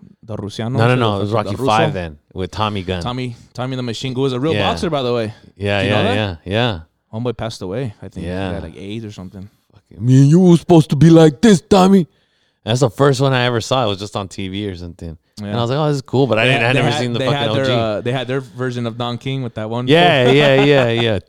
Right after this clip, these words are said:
Speaker 2: "Touch me and I'll sue." And he was
Speaker 1: "Sue
Speaker 2: all
Speaker 1: me for what?"
Speaker 2: Yeah, sick ass Rocky. Yeah.
Speaker 1: Yeah, dude, that was, like, one of the first movies I grew up on was, uh, was Rocky two.
Speaker 2: Well, you
Speaker 1: My
Speaker 2: know what?
Speaker 1: my
Speaker 2: I have,
Speaker 1: cousin's
Speaker 2: like,
Speaker 1: house.
Speaker 2: if you go on my bathroom,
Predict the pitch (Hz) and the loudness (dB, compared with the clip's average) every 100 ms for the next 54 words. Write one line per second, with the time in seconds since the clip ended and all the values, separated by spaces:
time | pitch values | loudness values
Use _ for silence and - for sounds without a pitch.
0 | _ - 196 - 127 123 131 143 - 170 | _ 0 2 2 0 2 2 0 2 0
1 | 92 - - 110 117 120 123 120 120 226 | 0 -8 -10 -4 0 2 2 4 2 2
2 | 220 190 156 - - - 107 - 87 82 | 2 0 -2 -6 -14 -10 -6 -4 -6 -8
3 | 85 131 - 202 - 113 117 110 92 87 | -10 -12 -12 -10 -8 -8 -6 -4 -4 -6
4 | 95 90 82 - 80 80 _ 123 160 _ | -8 -8 -10 -12 -14 -14 _ -20 -20 _
5 | _ _ _ 87 85 80 80 120 120 147 | _ _ _ -8 -6 -6 -6 -10 -8 -8
6 | 135 117 127 120 110 120 - 120 123 107 | -8 -8 -6 -6 -4 -6 -4 -4 -4 -4
7 | 113 107 123 120 110 104 101 98 - - | -4 -4 -4 -6 -6 -6 -8 -10 -14 -12
8 | 90 82 - 95 95 95 110 107 - - | -10 -12 -14 -14 -12 -12 -10 -12 -10 -6
9 | 117 104 107 _ - 147 190 151 147 160 | -6 -6 -12 _ 2 4 4 4 4 4
10 | 175 139 117 123 110 - - 113 113 120 | 2 2 0 0 -4 -8 -8 -2 0 4
11 | 143 123 110 98 110 123 113 101 98 92 | 4 2 2 0 0 0 0 -2 -4 -8